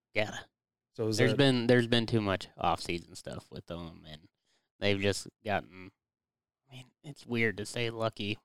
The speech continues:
Speaker 1: but essentially they've gotten some good breaks, and we've gotten some bad breaks around that time.
Speaker 2: Wa-,
Speaker 1: And
Speaker 2: was it, it was Bielema's last year that we were leading that for the majority game, right?
Speaker 1: I'm pretty sure any game
Speaker 2: <laughs>
Speaker 1: played 'em with Bielema, we were
Speaker 2: We were
Speaker 1: leading,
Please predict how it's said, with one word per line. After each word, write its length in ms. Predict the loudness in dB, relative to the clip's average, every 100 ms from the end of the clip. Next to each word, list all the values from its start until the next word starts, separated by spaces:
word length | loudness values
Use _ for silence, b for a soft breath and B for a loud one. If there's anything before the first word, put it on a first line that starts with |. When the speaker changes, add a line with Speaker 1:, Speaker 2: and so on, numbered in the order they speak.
| -10
Speaker 1:
but 140 | -8
essentially 500 | -6 -6 -8 -6 -6
they've 220 | -6 -6
gotten 300 | -4 -4 -4
some 300 | -14 -14 -14 -12
good 260 | -6 -6 -2
breaks, 420 | 0 0 0 -8
and 100 | -12
we've 180 | -10 -6
gotten 280 | -4 -6 -10
some 140 | -16
bad 300 | -6 -2 -2
breaks 480 | -2 -6 -6 -10 -18 -20 _
around 300 | -8 -6 -6
that 220 | -10 -8
time. 320 | -8 -8 -10 -18 _ _
Speaker 2:
Wa-, 100 | -6
Speaker 1:
And 120 | 0
Speaker 2:
was 160 | 2 4
it, 180 | 2 2
it 60 |
was 160 | 2 4
Bielema's 800 | 4 4 4 2 0 -4 -4 -6 _ _ _ _ _ _ _
last 320 | -2 0 0
year 180 | -2 0
that 140 | 0
we 120 | 0 0
were 140 | 0
leading 380 | -2 -2 -2 -4
that 260 | -12 -20 -18
for 60 |
the 60 | -20
majority 160 | -20 _ _ _ _ -10
game, 160 | -10 -10
right? 120 | -14 -16 _
Speaker 1:
I'm 220 | -6 -6
pretty 220 | -6 -10 -12
sure 140 | -12 -14
any 180 | -14
game 420 | -14 -12 -12 -12 -18
Speaker 2:
<laughs> 100 | _
Speaker 1:
played 480 | -4 -2 0 0 2
'em 180 | 2 0
with 200 | 0 -2
Bielema, 520 | 0 0 0 -4 -2
we 100 | -2
were 140 | 0 4
Speaker 2:
We 180 | 6
were 160 | 8
Speaker 1:
leading, 60 | 8